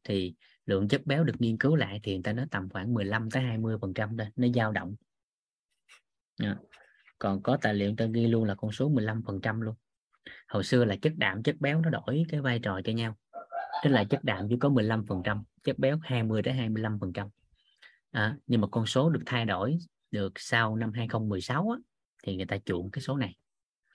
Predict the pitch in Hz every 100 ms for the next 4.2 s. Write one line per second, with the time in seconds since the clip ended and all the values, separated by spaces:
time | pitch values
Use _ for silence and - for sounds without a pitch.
0 | - - - - 92 147 160 170 165 120
1 | 127 170 175 196 120 104 113 123 117 117
2 | 117 117 120 120 120 117 - _ - 95
3 | 95 104 92 92 98 104 123 104 98 98
4 | 92